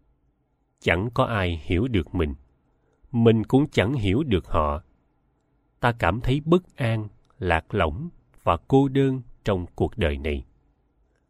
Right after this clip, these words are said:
Làm sao tâm ta được bình an? Vì nhiều lý do, nhiều người đến đây hành thiền để tìm kiếm sự bình an.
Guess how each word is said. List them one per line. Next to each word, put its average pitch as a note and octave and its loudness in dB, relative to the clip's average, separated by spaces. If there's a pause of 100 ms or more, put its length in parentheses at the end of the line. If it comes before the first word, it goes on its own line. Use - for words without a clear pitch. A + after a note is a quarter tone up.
Làm F2 0
sao A#2+ -6
tâm C3 0
ta B2+ -2
được G2 -2
bình D2 -2
an? G#2 -2 (1800)
Vì F#2+ 2
nhiều F#2+ 4
lý A2+ 0
do, A2 0 (520)
nhiều A#2 6
người A#2 4
đến C#3 2
đây C#3 2
hành E2 -2
thiền E2+ -2 (160)
để G#2 0
tìm F2 0
kiếm B2 -4
sự - -2
bình D#2+ -4
an. F#2 -2